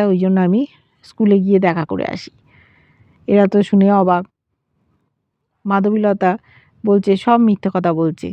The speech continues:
বলল, "দেখুন, কে মিথ্যে, কে সত্যি আমি জানি না, দারোয়ান তো আমাকে বলেছে, তা সেটা কে বলবে, কে সত্যি কথা বলছে?" ছোটু বাবা বলল,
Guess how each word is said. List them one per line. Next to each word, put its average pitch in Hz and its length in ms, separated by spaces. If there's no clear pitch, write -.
বলল, 226 200
"দেখুন, 214 300
কে 214 220
মিথ্যে, 220 380
কে 208 220
সত্যি 190 340
আমি 190 180
জানি 165 260
না, 180 160
দারোয়ান 175 440
তো - 120
আমাকে 170 340
বলেছে, 170 440
তা 180 80
সেটা 240 360
কে - 180
বলবে, 175 380
কে 202 180
সত্যি 190 320
কথা 190 220
বলছে?" 185 340
ছোটু 202 260
বাবা 190 200
বলল, 185 220